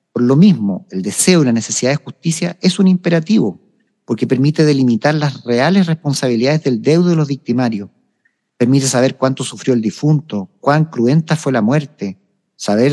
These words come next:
la verdad evita las fantasías recriminatorias, tan nocivas en la mente de los sobrevivientes.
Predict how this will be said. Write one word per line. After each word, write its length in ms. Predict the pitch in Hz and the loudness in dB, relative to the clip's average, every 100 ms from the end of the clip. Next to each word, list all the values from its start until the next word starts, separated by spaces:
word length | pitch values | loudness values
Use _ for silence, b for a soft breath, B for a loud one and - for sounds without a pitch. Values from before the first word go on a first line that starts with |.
| 147 | 2
la 100 | 127 | 0
verdad 440 | 110 101 135 156 | 0 -2 -4 -4
evita 340 | 113 107 120 131 | -4 -2 -2 -4
las 140 | 123 | -4
fantasías 800 | - 101 - 101 - 127 127 - | -6 -8 -6 -6 -2 -2 -4 -8
recriminatorias, 1040 | - 117 113 107 98 90 131 120 101 90 _ _ _ _ _ | -6 -4 0 0 0 -2 -2 -2 -6 -14 _ _ _ _ _
tan 220 | - 160 165 | 0 2 2
nocivas 520 | 151 - 170 175 160 | 0 0 2 0 0
en 120 | 135 | 0
la 80 | 123 | 0
mente 320 | 131 143 143 | 2 0 -2
de 40 | 135 | -4
los 100 | 123 | -2
sobrevivientes. 800 | 120 113 113 110 95 - 95 | -2 0 2 0 -2 -6 -20